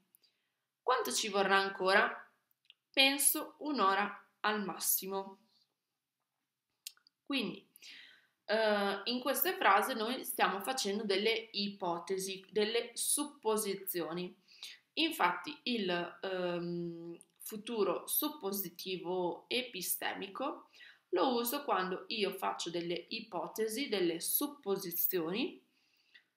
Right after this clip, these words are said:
relativi ad un'azione che, ehm, io penso sia già conclusa. È quello che noi un po' usiamo, eh, in spagnolo con il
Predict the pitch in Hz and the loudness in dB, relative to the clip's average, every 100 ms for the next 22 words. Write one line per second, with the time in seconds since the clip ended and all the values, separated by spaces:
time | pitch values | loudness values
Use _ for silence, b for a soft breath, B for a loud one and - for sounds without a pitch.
0 | _ _ _ - 254 285 285 220 175 175 | _ _ _ -2 2 2 2 -2 -2 -6
1 | - - 226 185 175 214 262 269 - 220 | -6 0 2 2 0 0 -2 0 0 2
2 | 208 240 269 - _ _ _ _ - 302 | 2 2 -2 -8 _ _ _ _ 0 2
3 | - - 208 202 196 190 185 185 180 180 | 0 0 2 4 4 4 2 0 -2 -4
4 | 180 180 175 _ _ _ _ 214 240 285 | -6 -6 -10 _ _ _ _ 2 6 6
5 | 233 - 202 185 202 202 233 240 220 202 | 4 0 2 2 0 -2 -2 0 -2 0
6 | 165 160 - - 180 175 160 160 160 165 | 0 -2 -4 -8 -8 -6 -6 -4 -2 -4
7 | 170 - _ _ _ _ _ _ _ _ | -4 -14 _ _ _ _ _ _ _ _
8 | _ _ _ _ _ _ _ - B B | _ _ _ _ _ _ _ -14 B B
9 | B B B B _ 247 - 262 214 220 | B B B B _ 6 6 2 2 2
10 | 247 254 254 247 277 220 208 196 - 196 | -4 -4 0 0 0 -2 4 4 2 -2
11 | 208 202 165 175 254 311 - 190 185 180 | 0 2 2 0 -2 -2 -4 -4 0 0
12 | 175 175 175 170 208 208 190 - 226 226 | 2 0 0 -2 -2 -4 -4 -2 -2 2
13 | 185 185 233 262 - 190 180 170 160 | 2 2 2 -2 -2 -2 0 -4 -6